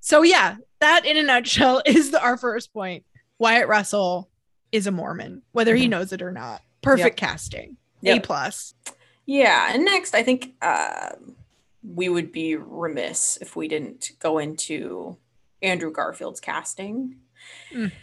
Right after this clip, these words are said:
Speaker 2: And also just how smoking hot he is
Speaker 1: <laughs>
Speaker 2: on the show.
Speaker 1: Truth.
Speaker 2: Um, in the show notes, you'd written,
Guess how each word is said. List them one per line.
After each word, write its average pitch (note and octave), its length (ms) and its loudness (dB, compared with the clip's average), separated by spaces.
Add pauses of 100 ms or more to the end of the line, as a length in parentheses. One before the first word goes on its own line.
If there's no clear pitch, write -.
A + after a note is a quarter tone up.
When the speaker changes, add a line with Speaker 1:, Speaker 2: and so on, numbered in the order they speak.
(380)
Speaker 2:
And G#3 120 2
also F#3 300 -2
just - 1000 -6 (760)
how D#3+ 500 -4
smoking D#3+ 440 -6
hot A2 340 -8 (120)
he G#3+ 180 -8
is F3+ 360 -10 (240)
Speaker 1:
<laughs> - 260 2
Speaker 2:
on A#3 180 0
the G#3 100 4
show. B3+ 480 2 (1040)
Speaker 1:
Truth. A3 520 6 (500)
Speaker 2:
Um, G#3 300 6
in A3+ 120 4
the B3+ 80 8
show G#3 240 4
notes, B3 300 4
you'd F#3 140 -2
written, E3+ 500 0